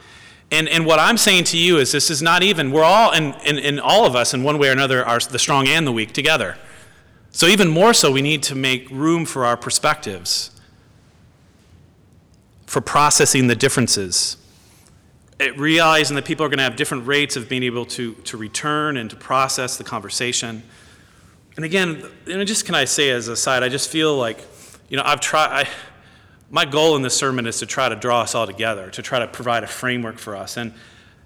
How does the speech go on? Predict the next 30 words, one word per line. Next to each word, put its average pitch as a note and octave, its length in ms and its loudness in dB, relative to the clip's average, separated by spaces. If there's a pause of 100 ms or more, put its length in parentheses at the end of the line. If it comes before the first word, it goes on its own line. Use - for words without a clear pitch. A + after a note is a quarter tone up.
and, C3+ 100 -4
like, D3+ 160 2
I D3+ 120 2
know E3 260 2
I C3 140 4
fail. C3 420 -2 (160)
I B2+ 80 -2
know E3+ 160 -2
I D#3 120 2
fail C#3+ 420 -2
at - 100 -10
that. E2+ 400 -16 (220)
<laughs> D#3+ 100 -6 (840)
And C#3 100 0
I E3 100 4
apologize. E3 800 0
I B2+ 80 -2
apologize D#3+ 720 2
if C3+ 240 -4
at, C3+ 320 -4
even D#3+ 240 -2
in C#3 80 -2
this B2 180 -4
sermon E3+ 380 -2
or C3 100 -4
at B2 100 -6
different C3+ 280 -8
points D3 340 -6
in B2+ 80 -8
conversations, C3 800 -6